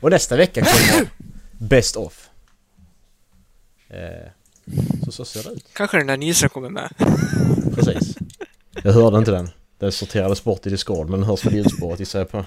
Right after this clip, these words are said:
Speaker 1: <laughs> Det brukar bli så.
Speaker 2: Ja, det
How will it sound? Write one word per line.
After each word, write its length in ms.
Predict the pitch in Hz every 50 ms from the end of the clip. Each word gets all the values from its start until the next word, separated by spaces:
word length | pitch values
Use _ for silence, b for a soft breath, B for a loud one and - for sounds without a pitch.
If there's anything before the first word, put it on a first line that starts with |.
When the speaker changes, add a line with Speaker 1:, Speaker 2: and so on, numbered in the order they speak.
| - _ _
Speaker 1:
<laughs> 720 | _ _ - - - - 101 - - - - - 107 104
Det 160 | 120 101 98
brukar 320 | 107 117 110 - - 92
bli 200 | 95 107 98 92
så. 100 | - -
Speaker 2:
Ja, 100 | 90 80 - - B B B 285 311 320 302 269 - - - - - - B B B B B B B 262 B B _ _ _ _ _ _
det 100 | - -